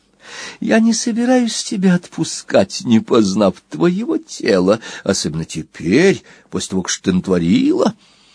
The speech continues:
А мне, баронишка, кажется, чё как раз тебя отымели». Нина уселась на балконе. «И что ж ты собираешься предпринять, когда утолишь голод и жажду?» — поинтересовался он. «Чё надо, то и предприму».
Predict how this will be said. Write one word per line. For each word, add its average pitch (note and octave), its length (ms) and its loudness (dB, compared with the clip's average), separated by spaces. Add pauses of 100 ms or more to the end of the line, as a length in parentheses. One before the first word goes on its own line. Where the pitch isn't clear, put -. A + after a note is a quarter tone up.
(160)
А D#3+ 220 4
мне, D#3+ 360 6
баронишка, E3 840 4
кажется, D#3+ 420 2
чё E3+ 240 2 (220)
как E3+ 220 -2
раз E3 200 4
тебя E3+ 380 2
отымели». D#3+ 540 2 (600)
Нина G2+ 360 0
уселась G2+ 440 0
на A#2 60 -4
балконе. A2 440 2 (1000)
«И G2 360 4
что C3 340 0
ж C3 80 -8
ты D3+ 120 -4
собираешься E3+ 640 0
предпринять, F3+ 840 2
когда A#2+ 240 2
утолишь B2 480 2
голод B2 480 6
и C#3 120 2
жажду?» — A#2+ 720 4 (280)
поинтересовался A2 760 0
он. G#2+ 120 0 (260)
«Чё C4+ 140 4
надо, F#3+ 300 4
то B2 120 0
и A2 80 8
предприму». A#2+ 600 2